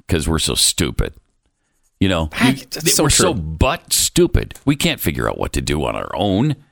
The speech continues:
Speaker 1: We need Eric Garcetti or Gavin Newsom to
Speaker 2: Oh,
Speaker 1: tell
Speaker 2: man.
Speaker 1: us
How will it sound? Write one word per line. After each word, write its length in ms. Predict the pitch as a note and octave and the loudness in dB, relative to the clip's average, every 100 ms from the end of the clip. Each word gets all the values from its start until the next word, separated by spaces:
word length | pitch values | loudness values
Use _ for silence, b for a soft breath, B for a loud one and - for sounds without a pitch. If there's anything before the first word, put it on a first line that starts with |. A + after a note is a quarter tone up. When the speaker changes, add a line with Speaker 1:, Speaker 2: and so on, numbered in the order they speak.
| b b b b b | b b b b b
Speaker 1:
We 160 | - D3+ | 2 4
need 400 | D#3 G3 G#3+ D2 | 6 4 2 0
Eric 340 | C2+ F2 F2 | 0 0 2
Garcetti 680 | F#2+ D#2+ - B2+ E2+ A#1+ A1 _ | 0 0 2 0 0 -4 -8 _
or 360 | D#2 E2 D2+ C#2+ | -2 0 0 -2
Gavin 480 | D#2+ B2+ C#3 D3 D#3 | -4 -2 0 0 0
Newsom 480 | G#3 A#3 - - - | 0 2 0 -4 -6
to 100 | A2 | -2
Speaker 2:
Oh, 60 | A2 | 0
Speaker 1:
tell 160 | F#2+ | 2
Speaker 2:
man. 100 | B1+ | 0
Speaker 1:
us 240 | - - | -2 -6